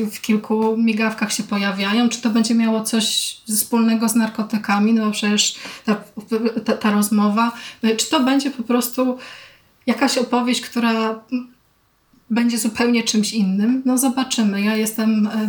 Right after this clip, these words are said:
bardzo podekscytowana, a po tym, co, e, reżyser pokazał w filmie Uciekaj, no to, e, nic tylko się cieszyć, że, m, mamy przed sobą kolejne, kolejną produkcję od tego pana.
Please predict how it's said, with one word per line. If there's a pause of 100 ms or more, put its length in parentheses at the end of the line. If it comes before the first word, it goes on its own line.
bardzo
podekscytowana,
a
po
tym,
co, (960)
e,
reżyser
pokazał
w
filmie
Uciekaj,
no
to, (540)
e, (260)
nic
tylko
się
cieszyć,
że,
m,
mamy
przed
sobą
kolejne, (260)
kolejną
produkcję
od
tego
pana.